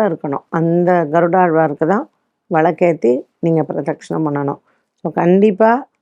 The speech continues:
இந்த ஏழரை சனியில நடு வயசுல இருக்கிறவங்க,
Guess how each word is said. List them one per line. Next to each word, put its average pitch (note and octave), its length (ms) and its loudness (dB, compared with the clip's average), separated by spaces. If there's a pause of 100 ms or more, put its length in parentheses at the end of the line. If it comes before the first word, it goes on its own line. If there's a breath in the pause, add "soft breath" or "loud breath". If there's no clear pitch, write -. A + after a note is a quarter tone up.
(140)
இந்த F3 260 2
ஏழரை F3 420 2
சனியில E3+ 440 0 (520)
நடு G#3 400 4
வயசுல G#3 400 4
இருக்கிறவங்க, D#3 600 2